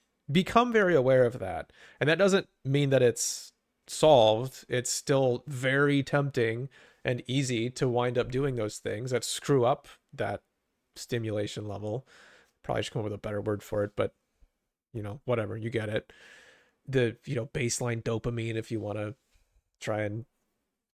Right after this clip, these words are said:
think of it that way. But that to me is incredibly important. It, it's important to the point where if, if it's too high, if I've been doing too much of that stuff,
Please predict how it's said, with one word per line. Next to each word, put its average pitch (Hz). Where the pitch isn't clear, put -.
think 117
of 107
it 110
that 107
way. 104
But 131
that 180
to 214
me 214
is 160
incredibly 160
important. -
It, 147
it's 160
important 196
to 170
the 170
point 185
where 151
if, 151
if 156
it's 180
too 208
high, 170
if 156
I've 165
been 175
doing 160
too 156
much 135
of 147
that 127
stuff, 139